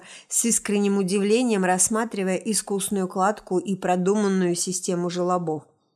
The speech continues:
«Обычно-то как? Сруб деревянный, печь каменка, да полок, а тут...»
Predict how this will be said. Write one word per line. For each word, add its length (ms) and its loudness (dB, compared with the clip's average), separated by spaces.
«Обычно-то 640 0
как? 360 -2
Сруб 480 2
деревянный, 800 4
печь 420 2
каменка, 640 4
да 320 6
полок, 720 4
а 100 0
тут...» 640 -4